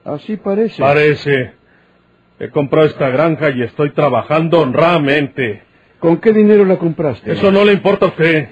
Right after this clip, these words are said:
Speaker 1: No te disgustes. Tienes que agradecerme que algunos excesos míos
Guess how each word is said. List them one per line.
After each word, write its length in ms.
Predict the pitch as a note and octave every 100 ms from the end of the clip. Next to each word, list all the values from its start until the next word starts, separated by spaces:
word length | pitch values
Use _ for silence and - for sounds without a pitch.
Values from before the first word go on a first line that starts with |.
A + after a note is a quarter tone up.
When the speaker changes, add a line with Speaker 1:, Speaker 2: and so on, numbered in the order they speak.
| -
Speaker 1:
No 260 | G#2+ G#2+ F#2+
te 120 | A2+
disgustes. 840 | A#2+ A#2+ B2 C#3+ - F3 C#3 - _ _ _ _ _ _ _ _ _
Tienes 340 | C3 D#3 E3
que 120 | - F3+
agradecerme 800 | F3 E3+ D#3+ - F3 E3+ E3 -
que 140 | D#3
algunos 540 | D3 C#3+ E3 E3 D3
excesos 520 | D#3+ - E3 - D3+ -
míos 360 | D#3+ F3 D3